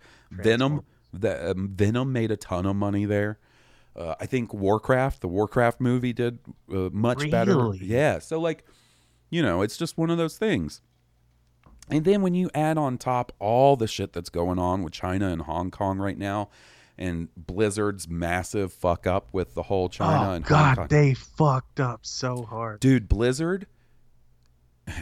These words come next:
Speaker 1: So this time last year, around this time last year, they had their big BlizzCon, which is, like, you know, their big convention, right? And
Speaker 2: Mm-hmm.
Speaker 1: the big story that came out of that was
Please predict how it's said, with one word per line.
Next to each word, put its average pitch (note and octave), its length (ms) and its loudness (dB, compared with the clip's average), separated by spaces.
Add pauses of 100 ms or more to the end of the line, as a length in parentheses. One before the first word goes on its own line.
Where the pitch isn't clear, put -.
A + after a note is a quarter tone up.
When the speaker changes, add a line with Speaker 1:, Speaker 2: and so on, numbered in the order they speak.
(1400)
Speaker 1:
So C3 480 2
this C#3+ 320 0
time D#3 320 0
last F#2+ 400 -2
year, C#2 360 -8 (380)
around A#2 360 0
this A#2+ 160 -6
time F2+ 220 -4
last D#2+ 320 -6
year, D#2+ 120 -4
they F#2+ 120 0
had G#2 220 -2
their G2+ 120 0
big F2 500 -2 (1300)
BlizzCon, F2 880 0
which F2 180 -4
is, G2+ 100 -4
like, G#2+ 220 -2
you E3 60 0
know, G#2+ 100 4
their G#2+ 100 -2
big A2+ 180 -2
convention, C3 560 -2
right? D#2 320 -6 (100)
And G2+ 400 0
Speaker 2:
Mm-hmm. C#3 80 -8 (120)
Speaker 1:
the C3+ 80 -2
big C3 260 0
story C3 300 0
that G#2+ 120 -4
came A2 240 -2
out G2 160 0
of E2+ 100 -2
that F#2+ 300 0
was D#2+ 640 -4